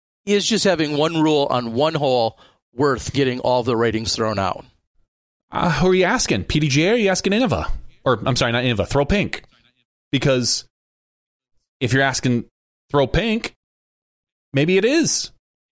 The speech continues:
Speaker 2: If you're asking the P D G A, I guarantee you they're gonna say, "Hell no."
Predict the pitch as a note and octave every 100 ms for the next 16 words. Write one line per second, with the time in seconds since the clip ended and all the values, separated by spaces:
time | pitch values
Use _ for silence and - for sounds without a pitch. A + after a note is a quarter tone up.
0 | _ _ _ _ _ _ A#2+ D3 D3 C#3
1 | - D3 C#3+ D#3+ D3+ C#3+ F3+ A3 A3 B2+
2 | B2 F3 E3+ A#3 B3 D#3 C3 A#2+ C3 B2+
3 | C#3+ D3+ G3+ F#3 -